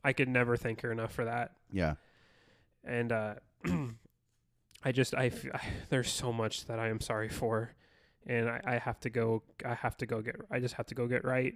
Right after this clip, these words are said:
Speaker 1: There's
Speaker 2: Right.
Speaker 1: just wake-, waking up. I, I, I just, I don't know. It's like one of, one of the tools when I was, like,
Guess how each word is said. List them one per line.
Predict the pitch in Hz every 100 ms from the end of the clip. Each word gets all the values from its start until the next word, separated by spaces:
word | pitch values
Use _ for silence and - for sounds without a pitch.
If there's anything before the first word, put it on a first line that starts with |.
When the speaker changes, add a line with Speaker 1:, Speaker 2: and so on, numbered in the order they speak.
| 175
Speaker 1:
There's | 139 139 -
Speaker 2:
Right. | 139
Speaker 1:
just | - - - - - - - _ _ - - -
wake-, | 139 143 151 -
waking | 143 156 156 139
up. | 135 131 _ _ - -
I, | 147
I, | 143 139 139
I |
just, | 139 -
I | 143
don't | 143
know. | 135
It's | 131 -
like | 131 - -
one | 147 147
of, | 139 -
one | 143
of | 139
the | 135
tools | - 139 127
when | 123
I | 123
was, | 120 117 -
like, | 127